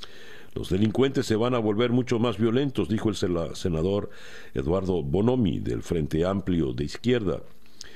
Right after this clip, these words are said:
coalición que gobernó Uruguay del dos mil cinco al dos mil veinte y principal partido de oposición.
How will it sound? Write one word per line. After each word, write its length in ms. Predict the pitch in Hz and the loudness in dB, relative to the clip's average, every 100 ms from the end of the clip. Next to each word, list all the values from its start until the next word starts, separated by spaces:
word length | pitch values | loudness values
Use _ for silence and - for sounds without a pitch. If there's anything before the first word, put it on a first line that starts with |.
| - | -2
coalición 400 | 101 107 113 135 | 2 2 2 0
que 120 | 151 | 0
gobernó 400 | 135 123 107 113 | 2 2 2 2
Uruguay 520 | 113 120 117 101 92 | 2 2 2 2 2
del 220 | 117 85 65 | 2 0 0
dos 180 | 65 | -2
mil 160 | 71 82 | -2 -2
cinco 360 | - 85 78 113 | 0 0 0 0
al 40 | |
dos 200 | 117 - | 0 -2
mil 160 | 57 55 | -4 0
veinte 340 | 95 123 - | 0 0 -2
y 80 | 67 | -4
principal 640 | - 110 - 98 90 87 | 0 0 0 -2 -2 -2
partido 420 | 117 120 76 58 | -4 -4 -2 -2
de 120 | 60 | -2
oposición. 720 | 62 67 64 65 - 90 57 | -2 -4 -6 -4 -2 -2 -4